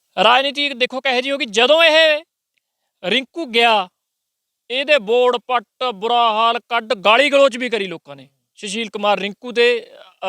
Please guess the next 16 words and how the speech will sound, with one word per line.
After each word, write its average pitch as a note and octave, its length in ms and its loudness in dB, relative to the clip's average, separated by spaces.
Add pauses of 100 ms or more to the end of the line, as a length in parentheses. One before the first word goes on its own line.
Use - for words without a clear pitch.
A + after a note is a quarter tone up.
(120)
ਅ, - 20 -2
ਜਿਹੜਾ G#3 240 -2
ਐਮ G3 240 -2
ਐਲ F3 140 -2
ਏ E3+ 60 -4
ਗਿਆ, C#3+ 260 -6 (320)
ਦੋਵਾਂ C4+ 280 2
ਦੀ C4 80 -6
ਬਹੁਤ C#4+ 440 0 (400)
ਮ-, A#3+ 420 -4
ਭੱਦੀ A#3+ 260 -4
ਸ਼ਬਦ A3+ 260 -2
ਹੀ A3+ 60 2
ਬੜੀ G#3+ 260 -6
ਬੋਲੇ D#3 280 -8
ਲੋਕ। C#3+ 420 -12